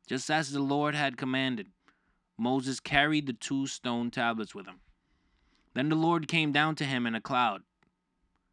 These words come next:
stood there with Moses, and spoke his own name. That is the Lord. Passed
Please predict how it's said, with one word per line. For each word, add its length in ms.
stood 380
there 180
with 180
Moses, 600
and 140
spoke 380
his 180
own 160
name. 340
That 160
is 160
the 80
Lord. 540
Passed 520